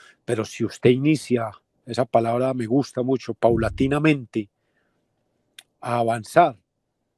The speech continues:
Yo el programa lo denominaba la sudi, Unidades Deportivas Integrales, y las proponía, porque tengo que contar una anécdota.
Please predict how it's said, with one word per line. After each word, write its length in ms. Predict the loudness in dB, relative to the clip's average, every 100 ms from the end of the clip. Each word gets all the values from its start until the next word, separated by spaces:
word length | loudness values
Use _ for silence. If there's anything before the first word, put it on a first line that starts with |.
| _ _ _ _
Yo 140 | -6 -4
el 80 | 0
programa 320 | 2 2 0
lo 80 | -4
denominaba 640 | -4 -8 -4 0 0 -2
la 140 | -6 -6
sudi, 460 | -2 -2 -2 -6 _ _ _ _ _ _ _ _ _ _ _ _ _ _ _ _
Unidades 600 | -8 -4 -2 0 2 2
Deportivas 640 | -2 -10 -10 -8 -6 -6 -6
Integrales, 840 | -12 -10 -6 -6 -6 -10 -20 -20 _ _ _ _ _ _ _ _ _ _ _ _ _ _ _ _ _ _ _ _ _ _ -6
y 120 | -4
las 180 | -2 -2
proponía, 640 | -4 -4 -4 -2 -4 -6 _ _ _ _ _ _ _ _ _ _ _ _ _ _ _ _ _ _ _ _ _
porque 280 | -10 -6 -4
tengo 180 | -2 0
que 120 | -2
contar 360 | -2 2 2
una 160 | 2 -2
anécdota. 560 | -2 -2 -4 -12 -14